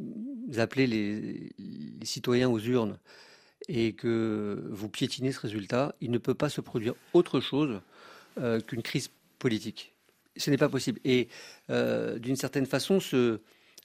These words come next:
ce sentiment-là, euh, d'une, de décision prise à rebours, euh, de suffrage pourtant exprimé, n'a cessé de grandir. Et c'est d'ailleurs ce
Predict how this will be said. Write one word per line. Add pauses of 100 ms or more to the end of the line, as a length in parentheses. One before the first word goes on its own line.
(280)
ce
sentiment-là, (180)
euh,
d'une, (560)
de
décision
prise
à
rebours, (160)
euh, (320)
de
suffrage
pourtant
exprimé, (480)
n'a
cessé
de
grandir.
Et
c'est
d'ailleurs
ce